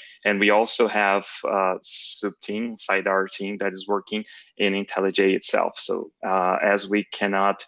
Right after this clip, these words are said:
go to Android Studio, as you mentioned, because it's very tied with Gradle, we have a team that, uh, looks how we can use, uh, the, the IntelliJ community version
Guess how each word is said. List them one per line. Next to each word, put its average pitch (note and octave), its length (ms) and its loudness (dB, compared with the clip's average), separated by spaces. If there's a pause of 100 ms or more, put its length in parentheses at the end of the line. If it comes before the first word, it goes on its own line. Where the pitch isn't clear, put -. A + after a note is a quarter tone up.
(320)
go G#2+ 200 6
to - 160 -4
Android G2 300 0
Studio, A#2 600 -2
as G2+ 220 2
you G2 60 -2
mentioned, G#2 540 0
because G2 280 0
it's F#2 140 -4
very F#2+ 180 4
tied G2 400 0
with G2+ 180 0
Gradle, G2+ 380 4 (300)
we G#2+ 100 4
have G#2 180 0
a G2+ 120 0
team G#2 320 -2
that, G2 360 0
uh, F#2+ 480 2
looks G#2+ 320 -2
how G#2 160 0
we G2+ 120 0
can G2 220 -4
use, G2+ 540 -2
uh, F#2 520 0
the, G2 240 0 (300)
the G#2 120 0
IntelliJ G2+ 600 0
community G2+ 460 -2
version G2+ 500 0